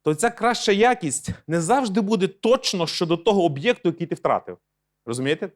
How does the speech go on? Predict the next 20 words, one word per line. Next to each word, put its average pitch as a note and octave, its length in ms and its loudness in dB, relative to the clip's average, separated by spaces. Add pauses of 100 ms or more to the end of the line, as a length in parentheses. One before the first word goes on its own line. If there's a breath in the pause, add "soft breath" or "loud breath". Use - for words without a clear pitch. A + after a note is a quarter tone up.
(120)
Ця F#3 160 -2
краща A3+ 320 0
якість A#3 260 0
може F#3+ 220 2
бути G#3 220 -2
з D#3+ 40 0
абсолютно G3+ 480 -2
з D#3+ 100 -2
іншої G3+ 280 -2
сторони. E3 500 -2 (520 soft breath)
І C#3 100 -2
вона G#3 260 4
буде B3 120 6
не A3+ 80 4
просто B3+ 300 0
еквівалентна, G3+ 360 2
вона F#3+ 100 -2
буде G3 100 -2
набагато G3 400 0
більше. F3+ 480 0